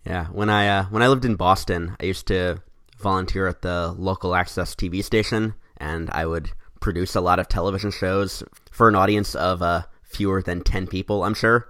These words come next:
But, um, the fact that we can do a passion project like this and get heartfelt emails like that from our listeners or just anything going on in the chat, like, knowing that we created this little thing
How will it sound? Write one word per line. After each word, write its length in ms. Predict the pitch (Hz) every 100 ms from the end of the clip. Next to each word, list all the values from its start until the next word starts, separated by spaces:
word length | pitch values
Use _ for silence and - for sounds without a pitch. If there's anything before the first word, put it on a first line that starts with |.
| - _
But, 200 | 95 92 -
um, 580 | 90 87 82 78 76 - - -
the 80 | 98
fact 220 | 113 113
that 80 | 104
we 80 | 104
can 100 | 98
do 100 | 95
a 60 |
passion 340 | 95 98 101 95
project 420 | 95 92 95 -
like 180 | 90 -
this 480 | 92 92 - - - -
and 440 | 90 87 85 80 - - _ _ _ - -
get 280 | 95 92 - _ _ - -
heartfelt 500 | - 95 - 98 82
emails 480 | 85 90 87 87 87
like 160 | 85 -
that 180 | 82
from 140 | - 85
our 120 | 87
listeners 580 | 87 - 82 80 82 -
or 280 | 82 82 - - -
just 160 | -
anything 420 | 92 95 98 90
going 260 | 87 92 87
on 140 | 85
in 40 | 82
the 60 |
chat, 420 | 71 87 87 80 -
like, 180 | - 78
knowing 340 | 92 85 85 85
that 240 | 82 - - _ _
we 440 | 87 90 87 80 92 _ _ -
created 460 | - 92 90 90
this 180 | 90 -
little 180 | 101 92
thing 560 | - 95 87 85 85